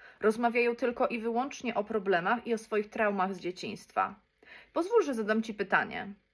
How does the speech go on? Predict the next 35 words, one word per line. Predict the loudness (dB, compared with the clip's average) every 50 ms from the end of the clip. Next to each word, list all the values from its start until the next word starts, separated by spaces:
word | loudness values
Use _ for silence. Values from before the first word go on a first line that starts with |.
| _ -20 -18 -10 -4 4
Jak | 6 6 6 6 2
długo | -2 -2 -2 0 2 4 4 4 4
masz | 2 2 2
zamiar | 2 0 2 2 2 0 0
grzebać | 0 0 2 4 4 4 2 2
w | 0 0
traumach | 2 2 4 4 4 2 2 2
dzieciństwa, | 0 -4 -4 -4 -6 -8 -8 -10 -2 2 6 6 6 6 4 0
zamiast | -2 -4 -4 -4 -4 -4 -2
ruszyć | -2 -2 -2 -2 -4 -6 -4
szanowne | -2 0 2 2 2 2 0 0 -2 -2
cztery | -2 -4 -2 0 0 2 0
litery | 0 -2 -4 -4 -2 -2 -2 0 -2 -4 -4 -8 -12 -20 -20 -18 -8 -6
do | -6 0
tego, | 2 2 2 4 2
aby | 2 2 2 0
wyskalować | -2 -4 -6 -6 -2 -2 0 0 0 -2 -2
swój | -2 -6 -8 -6
biznes, | -6 -6 -8 -6 -2 0 0 0 0 0 -2
magnetyzować | -4 -4 -4 -4 -8 -6 -6 -4 -2 -2 -2 0
fajnego | 0 0 0 0 0 0 0
faceta, | 0 0 -2 0 2 0 0 2 4 6 6 6 6
zacząć | 4 2 -2 -4 -6 -8
żyć | -8 -8 -8
życiem | -8 -8 -6 -6
swoich | -6 -4 -4 -4 -4 -2
pragnień, | 0 2 2 2 2 0 -2 -4 -4 -6 -8 -12 -16 -20 -12 -4 0
zacząć | 0 0 0 0 -2
żyć | -2 0 0 0 0 0 0 -2
energią, | 0 2 4 4 4 4 2 0 0
która | 2 0 0 0
jest | 0 0
na | -2 -4
wysokiej | -4 -4 -4 -2 -2 -2 -2 -4 -8 -8
wibracji? | -8 -4 -2 -2 -2 -2 -4 -10 -20 -20